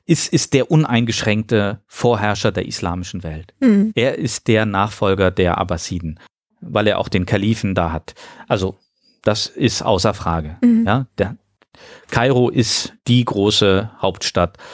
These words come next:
Speaker 1: das kulturelle, äh, Wissenschaftszentrum und alles
Speaker 2: Mhm.
Speaker 1: des, ähm, der damaligen Welt. Ja,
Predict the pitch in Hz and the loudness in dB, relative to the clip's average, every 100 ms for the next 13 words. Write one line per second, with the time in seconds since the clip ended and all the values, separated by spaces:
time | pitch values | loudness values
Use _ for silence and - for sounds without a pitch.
0 | - - 107 - 131 120 117 104 104 101 | -20 -6 -4 2 2 2 2 4 4 2
1 | 110 123 - 95 92 98 110 98 98 - | 2 -2 0 0 0 -2 0 0 -2 -4
2 | - 90 - 98 90 104 90 92 87 87 | -2 -2 -2 -2 -2 -2 -2 0 0 -2
3 | - - - 233 226 214 - - 196 - | -4 -4 2 4 4 0 -2 0 0 0
4 | - - 294 101 92 92 92 92 90 87 | -4 -14 -2 0 2 0 0 0 2 2
5 | 87 82 82 82 - _ _ _ _ _ | 0 0 -4 -6 -10 _ _ _ _ _
6 | 82 82 - _ - 107 | -6 -6 -10 _ -8 -6